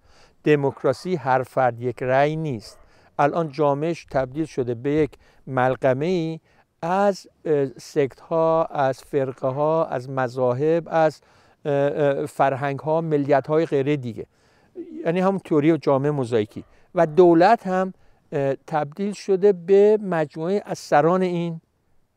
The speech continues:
فرقه ها. این رو اونجایی که تونستن مستقیم پیاده کنن، یعنی دموکراسی رو بردن با توپ و تانک تو سر مردم عراق پیاده کردن، دیگه رسما اینطوره. یعنی رسما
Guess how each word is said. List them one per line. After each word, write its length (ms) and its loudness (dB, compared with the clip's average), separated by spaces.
فرقه 360 0
ها. 200 -10
این 160 0
رو 80 2
اونجایی 280 2
که 120 -8
تونستن 420 -4
مستقیم 560 0
پیاده 340 4
کنن، 320 -2
یعنی 200 -4
دموکراسی 560 0
رو 60 4
بردن 380 -2
با 240 -2
توپ 300 -10
و 120 -2
تانک 240 -4
تو 100 -8
سر 300 -2
مردم 320 -2
عراق 360 -2
پیاده 240 -2
کردن، 480 -2
دیگه 180 4
رسما 300 6
اینطوره. 420 0
یعنی 220 -4
رسما 640 0